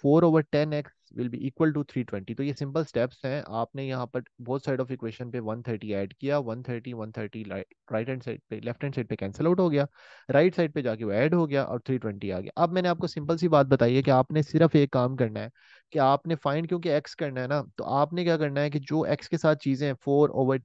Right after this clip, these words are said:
ten, you need to eliminate this। अगर आप इसको एलिमिनेट करने के लिए क्या करेंगे, ten here is being divided, तो आप both side of equation को अगर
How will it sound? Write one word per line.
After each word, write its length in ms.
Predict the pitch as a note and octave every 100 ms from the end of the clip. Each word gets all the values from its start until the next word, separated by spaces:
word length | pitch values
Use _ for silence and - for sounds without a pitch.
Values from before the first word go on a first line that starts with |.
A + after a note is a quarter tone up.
| C#3+
ten, 240 | B2+ - C3
you 180 | C#3 C#3
need 180 | C#3+
to 80 | D3
eliminate 400 | C3 A#2 G#2+ G2
this। 180 | - - _ _ _ _ _ - - -
अगर 160 | C3+ D3+
आप 120 | D3+
इसको 160 | D3+ D#3+
एलिमिनेट 320 | C#3+ C#3 D3
करने 180 | D#3 D#3
के 60 | D#3
लिए 80 |
क्या 180 | D3 C#3+
करेंगे, 280 | C3 A2+ A#2
ten 360 | - C#3 E3 D3+
here 240 | C#3+ D3 C#3+ C#3 C3+
is 200 | C3 - _ _ _ _ _ _ _ _ _ -
being 160 | B2 A#2+
divided, 480 | G#2+ G#2+ A2+ D#3 D3+
तो 60 | A2
आप 200 | B2+ A2+
both 200 | C#3 D#3
side 160 | D#3 C#3+
of 80 | C3+
equation 300 | A#2 A#2 C3
को 100 | B2+
अगर 180 | A#2 A#2